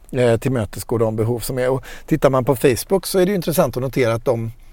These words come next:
under sommaren här också, vad gäller sin affärsmodell, eh, gradvis börjat pivotera mot community-orienterade, eh, tankegångar. Från att ha handlat om en individ och individens,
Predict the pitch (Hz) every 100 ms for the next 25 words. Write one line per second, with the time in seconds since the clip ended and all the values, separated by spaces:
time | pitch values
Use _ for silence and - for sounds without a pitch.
0 | - - - - - 143 123 - 131 120
1 | 160 175 151 117 - 139 131 127 117 131
2 | 123 131 113 131 190 180 104 - - -
3 | - - - 127 117 131 139 135 151 131
4 | 117 117 - 131 120 - - - - -
5 | - 143 135 123 - 117 107 127 160 151
6 | 156 143 113 - - 139 147 123 107 -
7 | 117 113 113 - - - - - - 131
8 | 127 120 113 120 110 123 165 160 175 180
9 | - - - 127 127 - 143 131 190 175
10 | 131 - 139 - 202 185 156 151 - 135
11 | 120 113 120 117 131 120 117 120 120 123
12 | 151 143 131 123 139 131 120 -